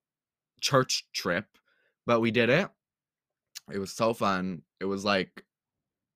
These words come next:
I never liked Nerf Gun Wars until this trip because it was so fun.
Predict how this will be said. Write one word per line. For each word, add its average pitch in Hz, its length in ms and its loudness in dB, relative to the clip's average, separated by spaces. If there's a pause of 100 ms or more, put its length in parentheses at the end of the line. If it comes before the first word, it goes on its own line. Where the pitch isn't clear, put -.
(360)
I 113 220 4
never 104 420 0
liked 98 300 -2
Nerf 90 260 -6
Gun 110 220 -6
Wars 113 320 -2
until 92 500 -2
this 92 280 -6
trip 92 340 -4 (380)
because 107 260 -4
it 98 40 -2
was 90 120 -4
so 82 140 -2
fun. 52 340 -10